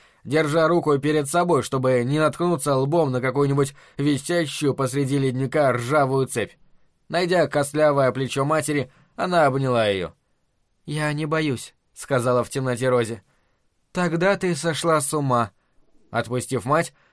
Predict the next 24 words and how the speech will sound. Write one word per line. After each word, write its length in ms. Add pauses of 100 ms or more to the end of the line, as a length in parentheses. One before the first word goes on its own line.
(120)
Рози 400
снова 380
вышла 380
на 140
середину 480
помещения. 760 (440)
Раздался 680
внезапный 680
треск. 440 (280)
С 120
потолка 460
посыпались 640
пыль 280 (260)
и 80
рассохшаяся 760
штукатурка. 680 (640)
"Рози, 600
что 240
ты 120
делаешь?" 560 (440)
"Раскачиваю 760
цепь". 280 (560)
"Будь 240
осторожна, 640